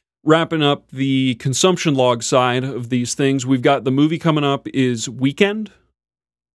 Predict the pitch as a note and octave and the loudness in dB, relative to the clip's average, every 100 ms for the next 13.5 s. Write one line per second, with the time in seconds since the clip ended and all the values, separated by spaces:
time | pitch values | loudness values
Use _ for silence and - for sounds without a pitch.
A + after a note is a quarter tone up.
0 | _ C3+ B2 A#2+ B2+ F#3 B2+ C3 D#3+ E3+ | _ 0 0 2 0 4 2 2 -2 -6
1 | D#3 - - A#2+ A2+ A2+ - C3 A#2+ - | -14 -16 -8 -6 -6 -8 -4 -2 -2 0
2 | C3 B2+ C3+ B2 A#2+ A#2+ - B2+ B2 D3 | 0 0 -2 -2 -4 -6 -6 -4 -6 -10
3 | - B2+ A#2+ A2+ B2 A#2 - B2+ C3 D3+ | -6 -4 -4 -4 -6 -6 -6 0 2 2
4 | D#3+ - - D#3+ F3 A#3+ - C4 D#3+ A#2 | 0 -16 -4 2 2 2 2 2 2 -4
5 | B2+ E3+ F3+ C3+ B2 A#2+ A#2 B2 C3 C3+ | 0 0 0 -2 -2 0 0 0 -2 -4
6 | - D3+ C3+ B2+ - B2+ B2 A#2+ A#2+ B2 | -6 -2 -2 -2 -2 -2 -2 -2 -2 0
7 | B2 A#2+ A2+ A#2+ A#2 A#2+ A#2+ B2 A#2+ A2+ | -2 -4 -4 -2 -2 -6 -6 -4 -4 -4
8 | B2 A#2 - A#2 - B2 A#2 _ _ - | -4 -4 -8 -10 -6 -6 -6 _ _ -4
9 | C3+ D3+ D#3+ D3 C#3 C#3 C3+ B2 A#2+ - | 0 2 2 0 0 0 0 -2 -6 -4
10 | E3+ - - C3+ B2 C3 B2+ - D#3 D#3+ | -4 -2 0 0 0 -6 -6 -2 -2 0
11 | - C3+ A#2 A2 C3 A#2+ A#2+ A#2 A#2+ A2+ | -2 -2 -2 -2 -2 -2 -2 -4 -4 -6
12 | A2 _ _ - A#2+ A#2+ B2+ A#2+ A#2+ A2 | -10 _ _ -2 0 4 2 2 -4 -4
13 | B2+ B2 A2+ A2 A2+ | 0 2 0 -2 -8